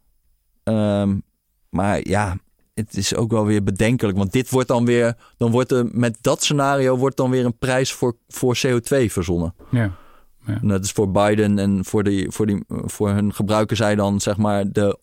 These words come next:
Speaker 1: allerhoogste voorspellingen van, eh, eh, temperatuurgerelateerde sterfte op basis van iets wat echt heel onwaarschijnlijk
Speaker 2: Ja,
Speaker 1: is.
Speaker 2: ja, en die neiging zie je toch sowieso wel vaak in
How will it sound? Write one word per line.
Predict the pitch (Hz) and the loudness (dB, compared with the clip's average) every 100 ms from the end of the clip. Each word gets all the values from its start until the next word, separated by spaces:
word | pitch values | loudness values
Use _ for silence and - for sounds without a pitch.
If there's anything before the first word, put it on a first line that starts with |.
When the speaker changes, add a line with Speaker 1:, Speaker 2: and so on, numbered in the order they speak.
| - | -2
Speaker 1:
allerhoogste | 156 170 156 120 127 - 123 | 2 4 2 2 0 -2 -6
voorspellingen | 107 107 - 120 117 113 | -2 -4 0 0 2 0
van, | - 104 104 78 | 0 0 0 0
eh, | 104 101 - 101 | 0 0 -2 -2
eh, | 101 - | -4 -2
temperatuurgerelateerde | 110 104 110 113 107 104 104 98 104 101 | -2 -2 -2 -2 0 0 0 0 0 0
sterfte | 104 101 - | 0 -2 0
op | 104 101 - | -4 -4 -2
basis | 101 110 107 | 0 0 -2
van | 104 98 | -2 -2
iets | 107 | 0
wat | 101 95 | -2 -2
echt | 104 104 | -4 -4
heel | 107 107 | 0 0
onwaarschijnlijk | 95 92 - 110 98 - | 0 -2 -2 -2 -2 -2
Speaker 2:
Ja, | 71 | -2
Speaker 1:
is. | 101 | -4
Speaker 2:
ja, | 85 | -4
en | 90 | -2
die | 104 | 0
neiging | 98 95 95 95 | 2 0 -2 -2
zie | 101 | -2
je | 92 | -4
toch | - - | -6 -8
sowieso | 101 92 90 85 | -4 -2 -2 -4
wel | 85 | -6
vaak | - 85 80 | -4 -6 -6
in | - 85 80 | -6 -6 -8